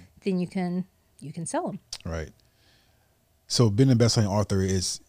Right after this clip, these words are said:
Speaker 2: so I wanna write a book, right? That's, that's one of my, my biggest, my, my biggest goals. And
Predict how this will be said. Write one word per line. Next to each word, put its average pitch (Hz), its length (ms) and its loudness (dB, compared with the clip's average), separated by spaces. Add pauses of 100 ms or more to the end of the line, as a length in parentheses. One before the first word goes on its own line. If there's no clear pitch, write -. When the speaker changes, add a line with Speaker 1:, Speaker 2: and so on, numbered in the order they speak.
(100)
Speaker 2:
so 98 340 -4 (140)
I 143 80 6
wanna 156 140 6
write 107 100 4
a 101 60 0
book, 85 240 -10 (320)
right? 87 240 -2 (100)
That's, 95 260 0
that's 101 180 0
one 101 80 0
of 95 40 0
my, 90 140 -2 (200)
my 90 140 -6
biggest, 87 560 -4 (240)
my, 90 100 -12
my 90 140 -8
biggest 85 300 -6
goals. 80 420 -6
And 85 400 -8